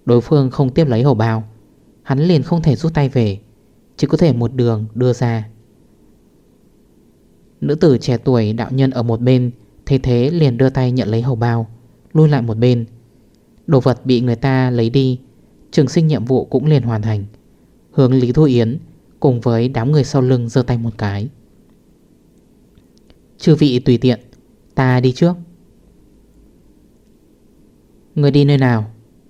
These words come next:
Lý Thu Yến ngữ khí âm lãnh. Trường Sinh không rõ đối phương vì sao lại có câu hỏi này.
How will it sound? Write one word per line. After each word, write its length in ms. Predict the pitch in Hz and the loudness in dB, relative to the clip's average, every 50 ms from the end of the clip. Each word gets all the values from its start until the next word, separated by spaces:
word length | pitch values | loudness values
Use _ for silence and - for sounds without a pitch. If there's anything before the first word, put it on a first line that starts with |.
| _ _ _ _ _ _ _ | _ _ _ _ _ _ _
Lý 140 | - 127 131 | 0 0 0
Thu 140 | 131 156 147 | 2 2 0
Yến 380 | 135 113 123 120 117 120 127 139 | 0 0 -2 -2 -2 -2 -4 -4
ngữ 120 | 160 165 | -4 -6
khí 200 | 160 - 135 120 | -6 -6 -6 -6
âm 160 | 117 143 135 | -4 -4 -4
lãnh. 260 | 131 131 117 139 160 160 - - - _ _ _ _ _ _ _ _ _ _ _ _ _ _ _ _ _ _ _ | -4 -4 -4 -4 -6 -8 -10 -16 -20 _ _ _ _ _ _ _ _ _ _ _ _ _ _ _ _ _ _ _
Trường 200 | - - 151 123 | 0 0 0 2
Sinh 160 | - 170 151 | 0 0 0
không 180 | 156 165 156 143 | 0 0 0 0
rõ 180 | 156 151 165 | 0 -2 -2
đối 160 | 156 135 123 | 0 0 -2
phương 240 | 120 - 160 151 139 | -2 0 -2 -2 0
vì 140 | 131 127 110 | 0 -2 -2
sao 340 | - - 139 131 131 123 123 | -2 -4 -4 -2 -2 -2 -2
lại 200 | 127 113 107 107 - | -4 -4 -6 -6 -6
có 100 | 113 117 | -6 -2
câu 160 | - 147 139 | 0 0 2
hỏi 180 | 139 131 107 | 2 0 0
này. 280 | 107 110 107 107 101 | -2 -2 -4 -4 -6